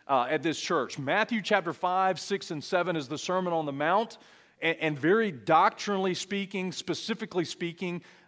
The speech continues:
that is a kingdom of heaven context. In other words, God has some things in Matthew five, for instance, verse five says, "Blessed are the meek, for they shall inherit the earth." We're talking about a kingdom of heaven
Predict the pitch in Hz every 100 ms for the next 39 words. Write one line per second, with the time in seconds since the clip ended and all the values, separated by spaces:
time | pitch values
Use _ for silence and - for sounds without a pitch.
0 | - 170 196 151 151 - 202 220 208 202
1 | 196 143 - 160 196 185 175 - 160 151
2 | 127 151 104 - - - - _ - 160
3 | 220 240 185 160 156 135 175 220 208 214
4 | 202 165 - 202 220 175 165 170 202 214
5 | 196 - 180 160 135 135 185 - - _
6 | _ - 175 165 208 214 - 151 147 131
7 | 165 226 - 160 131 123 143 180 - -
8 | - 196 123 151 208 208 196 185 156 156
9 | 202 160 - - 131 190 196 196 170 160
10 | 147 170 196 208 214 - - 135 180 -
11 | 196 180 127 - - - - _ 151 160
12 | 202 202 208 196 185 165 135 - 226 220
13 | 196 156 135 196 233 165 147